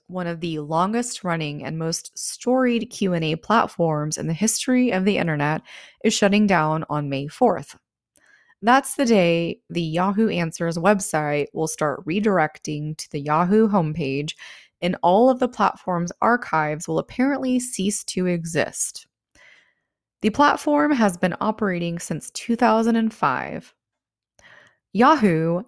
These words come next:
which is now part of Verizon Media Group following the company's sale to the telecom for nearly, nearly five billion dollars in twenty seventeen,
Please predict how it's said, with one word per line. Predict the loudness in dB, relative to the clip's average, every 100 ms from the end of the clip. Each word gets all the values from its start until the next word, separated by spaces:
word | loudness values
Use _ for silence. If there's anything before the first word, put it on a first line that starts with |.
| _
which | -6 -2
is | -4
now | -2 -2 -2 -2
part | -2 -2 0 0 -2
of | -2 -2 -4
Verizon | -2 0 0 0 -2 -2
Media | -2 0 0 -2
Group | -4 -4 -4 -6
following | -4 0 0 0 -4
the | -6
company's | -6 -2 0 0 -2
sale | 0 2 4 2
to | 0 -2
the | -2
telecom | 0 2 2 0 -2 -2 -4
for | -4 -2
nearly, | 0 2 0 -2
nearly | 2 2 2 0
five | -2 2 2 2 0
billion | 0 0 0 0
dollars | 2 2 2 -2
in | -4
twenty | -6 -4 -4
seventeen, | -2 -2 -2 -2 -6 -8 -6 -8